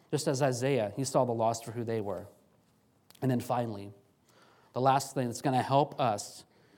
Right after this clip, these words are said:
to respond the way Isaiah did is we need to see the calling for what it is.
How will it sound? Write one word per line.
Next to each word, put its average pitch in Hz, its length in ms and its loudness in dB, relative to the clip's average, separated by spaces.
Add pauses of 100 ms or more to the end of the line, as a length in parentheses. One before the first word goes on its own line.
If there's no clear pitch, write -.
(140)
to 131 140 0
respond 139 680 2
the 123 80 2
way 123 260 4
Isaiah 123 460 4
did 101 300 -4
is 107 360 -4 (280)
we 139 140 4
need 156 140 6
to 139 80 -2
see - 180 -2
the 123 120 -2
calling 120 680 0 (380)
for 131 120 0
what 117 160 0
it 113 100 0
is. - 400 -4